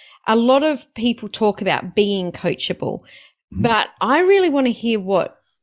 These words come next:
Speaker 1: your definition of this is, because something that, uh,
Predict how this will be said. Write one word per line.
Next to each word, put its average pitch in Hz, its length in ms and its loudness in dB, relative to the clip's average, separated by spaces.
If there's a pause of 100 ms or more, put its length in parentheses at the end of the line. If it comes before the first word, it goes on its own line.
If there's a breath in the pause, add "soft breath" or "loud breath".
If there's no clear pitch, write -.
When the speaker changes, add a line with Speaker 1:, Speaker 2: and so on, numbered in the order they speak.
(160)
Speaker 1:
your 247 840 2
definition 214 640 -4
of 180 160 -6
this 185 260 -4
is, 170 320 -4
because 214 600 0 (400 loud breath)
something 302 520 0
that, 208 340 -4 (140)
uh, - 220 -16